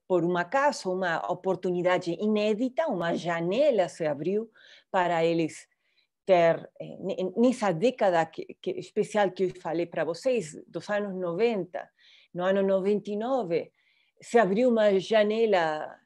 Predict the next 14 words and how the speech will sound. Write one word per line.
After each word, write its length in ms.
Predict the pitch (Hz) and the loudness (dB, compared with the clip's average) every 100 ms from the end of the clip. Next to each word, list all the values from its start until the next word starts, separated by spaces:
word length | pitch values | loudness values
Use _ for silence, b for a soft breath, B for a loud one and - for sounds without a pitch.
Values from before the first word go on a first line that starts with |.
| _ _ | _ _
eh, 320 | - 160 - - | -8 -8 -10 -10
inqui-, 380 | 185 180 269 277 | -12 -6 -4 -4
incrível, 680 | 208 202 254 262 226 180 160 - | -6 -2 2 4 4 4 4 4
única, 800 | 254 226 180 - - 139 - - _ | 2 2 0 -2 -6 -4 -6 -16 _
eh, 300 | 147 139 - - | -10 -10 -12 -4
que 280 | 220 214 196 | -2 -2 -2
ia 440 | 180 196 190 160 | -2 2 2 2
depois 440 | 139 156 185 175 | -2 -6 -4 -6
se 80 | - | -6
fechar 380 | 175 160 - 156 | -8 -8 -10 -14
pouco 300 | - 185 165 | -8 -8 -8
tempo 220 | - 170 - | -14 -16 -16
mais 160 | 160 | -16
tarde, 420 | - 269 220 156 | -10 -8 -6 -10